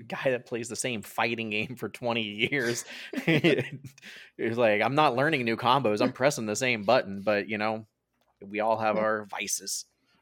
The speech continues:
Speaker 2: Yeah, I mean, we, we, uh, once again, like I said, you know, these are our own personal, very personal <laughs> opinions on these games. So,
Speaker 1: Mm-hmm.
Speaker 2: yeah, I'm just gonna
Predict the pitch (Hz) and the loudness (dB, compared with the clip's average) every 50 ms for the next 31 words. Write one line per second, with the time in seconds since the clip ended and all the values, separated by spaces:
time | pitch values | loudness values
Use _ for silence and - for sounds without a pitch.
0 | _ _ - 277 - - - - - - - - 120 127 123 123 131 - 131 131 | _ _ -6 -2 -2 -2 -2 -4 -8 -10 -8 -4 -2 0 0 -2 -2 -2 -2 -2
1 | 139 151 - 131 135 135 - - - - - - - _ - 143 - 175 143 139 | -2 -2 0 0 0 0 -2 -6 -18 -20 -20 -20 -10 _ -4 -4 -2 0 2 2
2 | 139 160 156 - - 135 120 - - 120 110 123 120 117 120 123 117 120 120 113 | 2 0 -2 -6 -6 -8 -4 0 0 0 2 2 2 2 0 0 0 0 0 2
3 | 120 120 123 117 117 120 117 - - 123 117 - 123 117 117 123 120 - _ _ | 2 2 2 2 2 0 0 2 0 0 0 0 -2 -2 -2 -4 -6 -10 _ _
4 | _ _ _ _ _ _ _ _ _ _ _ _ _ _ _ _ _ _ _ _ | _ _ _ _ _ _ _ _ _ _ _ _ _ _ _ _ _ _ _ _
5 | - - - _ - 113 - - 127 127 127 123 - - 135 123 - - 123 120 | -20 -20 -20 _ -18 -2 4 6 8 8 8 6 4 2 0 0 0 -2 -4 -4
6 | 117 120 127 - - - - 120 - - - - - - - - - - - - | -4 -4 -4 -6 -8 -8 -6 -6 -4 -4 -6 -4 -4 -6 -4 -6 -8 -2 2 4
7 | 208 - - - - - - 185 - - 151 - - 123 131 123 127 127 120 120 | 4 4 4 0 0 0 0 2 2 0 0 2 2 2 4 4 4 4 6 6
8 | 117 117 120 123 120 117 120 120 120 110 104 113 110 113 120 147 - - - - | 6 6 6 6 6 6 6 6 4 4 4 6 6 6 4 2 0 -4 -10 -16
9 | - - - - - _ - - 131 127 120 117 135 160 135 95 104 107 - 107 | -18 -18 -18 -20 -20 _ -4 0 2 4 4 4 4 4 2 2 2 0 -2 -2
10 | 113 110 113 - 123 113 110 110 107 | -2 -2 -2 0 0 0 0 0 -2